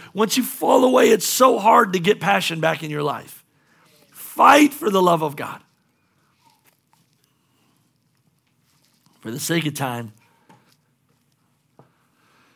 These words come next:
verse eleven, then Daniel, eh, said to the steward of the chief of the eunuchs ha-, that had been set over Daniel, Hananiah, Mishael, and Azrael.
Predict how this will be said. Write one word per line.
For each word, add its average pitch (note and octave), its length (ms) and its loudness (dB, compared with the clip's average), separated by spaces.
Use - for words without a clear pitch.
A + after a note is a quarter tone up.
verse D3 260 -6
eleven, B2+ 560 -4
then C#3+ 220 -6
Daniel, D3 580 -2
eh, C3 280 -8
said C#3 280 -4
to C3+ 80 -8
the B2 120 -12
steward C3+ 480 -6
of A#2+ 340 -12
the A#2 260 -10
chief D3+ 400 -8
of A2+ 180 -12
the A2+ 80 -10
eunuchs B2+ 580 -12
ha-, B2+ 100 -10
that B2+ 180 -6
had B2+ 280 -8
been B2 160 -10
set D#3 380 -4
over C3+ 240 -6
Daniel, B2 440 -10
Hananiah, A2+ 520 -12
Mishael, A2 440 -10
and G#2 120 -12
Azrael. G2 560 -12